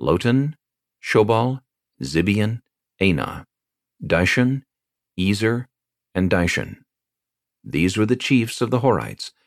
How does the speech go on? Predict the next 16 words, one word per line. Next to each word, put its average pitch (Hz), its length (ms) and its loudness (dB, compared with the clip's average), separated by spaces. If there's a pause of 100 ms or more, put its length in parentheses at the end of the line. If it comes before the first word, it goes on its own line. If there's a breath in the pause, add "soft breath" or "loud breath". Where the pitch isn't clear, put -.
(220)
the 90 80 -4
sons 101 360 2
of 123 120 -2
Seir, 73 480 -2 (160)
in 82 80 -2
the 73 80 -2
land 69 220 -2
of 71 100 -6
Edom. 65 360 -6 (600 soft breath)
And 95 100 0
the 98 60 4
sons 143 320 2
of 127 80 2
Lotan 127 440 2
were 60 180 -4
Horai 117 720 -2